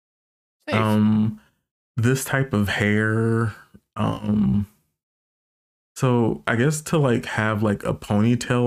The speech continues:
Speaker 2: or, like, really, like, slick back hair is not, like, easy to do in a wig unless it's, like, I guess, really expensive or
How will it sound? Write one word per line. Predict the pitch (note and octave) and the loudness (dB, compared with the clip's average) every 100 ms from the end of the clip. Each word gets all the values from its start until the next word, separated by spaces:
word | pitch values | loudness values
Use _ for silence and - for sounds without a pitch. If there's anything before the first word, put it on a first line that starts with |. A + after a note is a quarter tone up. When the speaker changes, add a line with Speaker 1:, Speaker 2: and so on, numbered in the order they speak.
| A2 | 2
Speaker 2:
or, | |
like, | G#2 - | 0 0
really, | A2+ A#2 A2+ | 0 0 2
like, | G#2+ G2+ | 0 -2
slick | G#2+ - A2 G#2 C3 | -6 -4 -2 0 -2
back | G#2+ G2 G2 | -2 -2 -4
hair | - G#2+ A2 | -2 0 0
is | G#2 G2 | 0 0
not, | G2 G2 - - | 0 0 0 0
like, | - C3+ - - _ _ _ _ _ _ | -2 -4 -8 -20 _ _ _ _ _ _
easy | G#2+ G#2+ G#2+ A2+ | 2 4 4 2
to | B2+ | 0
do | G#2+ G#2+ A2+ A2+ - | 2 2 2 2 2
in | G#2 | 2
a | G2 | 2
wig | F#2+ G2 G#2+ C3 A#2 | 2 2 2 2 2
unless | G#2 G2+ - | 0 0 -2
it's, | G2+ | -4
like, | G2+ - - | -2 -4 -6
I | G2+ | -8
guess, | G2 G2+ | -4 -2
really | F#2+ F#2 G#2+ | 0 0 -2
expensive | - - - G2+ G#2 B2+ C3 A2 | -4 -10 -2 -2 0 -2 0 0
or | - - - | 0 0 -2